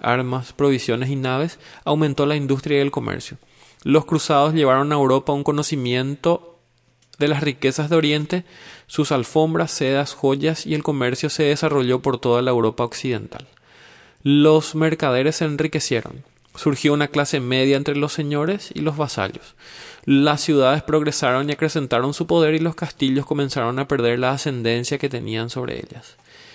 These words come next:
En los siglos siguientes, las ciudades llegaron a ser centros de libertad y reforma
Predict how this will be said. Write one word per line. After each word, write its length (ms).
En 140
los 140
siglos 300
siguientes, 600
las 140
ciudades 360
llegaron 360
a 60
ser 180
centros 420
de 80
libertad 500
y 300
reforma 640